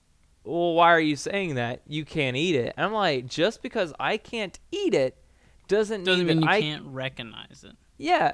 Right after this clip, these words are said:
Speaker 1: I can recognize how good it looks, and I'm excited for you guys to try it. Like, <sighs>
Speaker 2: But
Speaker 1: oh, man, there was a
Speaker 2: yeah.
Speaker 1: sandwich
Speaker 2: <laughs>
Speaker 1: at this bar in town. I mean, that bar is now defunct, and it's probably because of the sandwich. But it was a, um,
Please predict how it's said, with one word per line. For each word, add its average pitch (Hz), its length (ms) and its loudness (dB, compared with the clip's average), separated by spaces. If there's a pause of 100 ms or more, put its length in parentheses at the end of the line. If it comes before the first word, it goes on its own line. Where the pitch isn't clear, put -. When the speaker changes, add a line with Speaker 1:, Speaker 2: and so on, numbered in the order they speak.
(120)
Speaker 1:
I 214 120 2
can 226 200 -6
recognize 196 540 -4
how 156 160 0
good 160 460 2
it 156 260 0
looks, 139 380 -2
and 156 140 -2
I'm 170 160 0
excited 165 720 -2
for 170 120 -6
you 151 140 -4
guys 139 260 0
to 127 120 -12
try 254 360 -2
it. 131 280 -6 (1600)
Like, 175 300 0
<sighs> 143 220 -8
Speaker 2:
But 135 140 -8
Speaker 1:
oh, 170 200 2
man, 156 200 0
there 160 100 4
was - 100 2
a 175 40 -2
Speaker 2:
yeah. 127 80 -6
Speaker 1:
sandwich 185 340 2
Speaker 2:
<laughs> 170 60 2
Speaker 1:
at 147 80 2
this 135 140 -4
bar 139 540 4
in 127 280 -6
town. 127 600 -4 (240)
I 131 240 -4
mean, 135 140 -4
that 127 160 -8
bar 139 180 2
is 127 80 -6
now 131 140 -4
defunct, 123 540 -4
and 139 80 -8
it's 120 80 -12
probably 135 260 -4
because 120 280 -8
of 123 40 -10
the 117 60 -8
sandwich. 131 440 -8 (380)
But 151 120 4
it 165 60 6
was 151 220 0
a, 143 180 6
um, 120 360 0